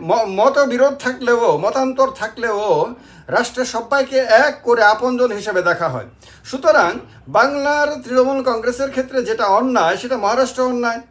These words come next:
সেটা তে-, আপনার, আহ, দিল্লিতেও অন্যায়, সেটা রাজস্থানেও অন্যায়, সেটা সব জায়গাতে অন্যায় হওয়ার কথা। কিন্তু মহারাষ্ট্রে যেটা অন্যায় না, সেটা পশ্চিমবঙ্গে কীভাবে অন্যায় হয়? তো এটা বাংলার যারা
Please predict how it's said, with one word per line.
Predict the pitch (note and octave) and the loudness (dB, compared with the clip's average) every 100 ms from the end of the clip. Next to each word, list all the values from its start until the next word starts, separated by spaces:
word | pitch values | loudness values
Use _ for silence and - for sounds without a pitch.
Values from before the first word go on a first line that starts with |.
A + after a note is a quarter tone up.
| _ _ _ - _ - | _ _ _ -20 _ -6
সেটা | A3+ A#3+ | -4 -4
তে-, | A#3+ G#3 G#3 F#3+ E3+ | 0 4 6 4 0
আপনার, | F#3+ G#3+ A3+ G#3+ G#3 | -4 2 6 6 6
আহ, | F#3+ F3+ C#3+ C3+ A#2+ A2 - - C3 | 2 -2 -10 -12 -12 -16 -18 -18 -8
দিল্লিতেও | A#3+ B3+ B3+ B3+ | -2 -2 4 4
অন্যায়, | A#3+ B3 A#3+ A#3+ B3+ | 4 2 2 2 -2
সেটা | - G#3 G#3 | -10 -4 0
রাজস্থানেও | G3+ B3+ B3 A#3+ B3 B3 | 2 0 -2 -6 -2 -2
অন্যায়, | A#3+ A#3+ A#3 | 0 0 -2
সেটা | A#3+ A#3 | -6 -6
সব | B3 B3 | -6 0
জায়গাতে | C4 C4+ | 0 2
অন্যায় | B3+ B3+ A3+ | 0 0 0
হওয়ার | A#3 B3+ | -2 -4
কথা। | B3 A3+ A#3+ _ _ - - - | -6 -6 -10 _ _ -20 -20 -10
কিন্তু | B3 C4 | -4 -4
মহারাষ্ট্রে | D#3+ F3 C#4 E4+ C#4+ D#4 | 0 4 6 6 4 -2
যেটা | B3+ C4 | -4 0
অন্যায় | F#3 G#3+ B3 A#3+ F#3+ | 0 0 6 6 6
না, | D3+ F3+ A#3+ D#3+ E3+ A3+ | 4 6 6 6 0 -6
সেটা | B3+ D#4+ D4+ E3+ D#3 - - _ _ | -8 2 4 4 0 -6 -18 _ _
পশ্চিমবঙ্গে | B3 B3+ D4+ C#4+ C4+ C4 | -6 -4 -4 -4 0 0
কীভাবে | A3+ A3 G3+ | 2 2 2
অন্যায় | F#3+ G3 E3+ A#2+ | 2 2 0 0
হয়? | A2 G2 - _ _ _ - | -6 -10 -20 _ _ _ -8
তো | G#3 | -2
এটা | A#3 D4+ | -2 -2
বাংলার | B3 G3+ C4 C#4 C#4+ D#4 F4 C#4+ | 0 0 4 6 6 6 0 0
যারা | F3+ G3+ C#4+ E4+ | 0 2 2 0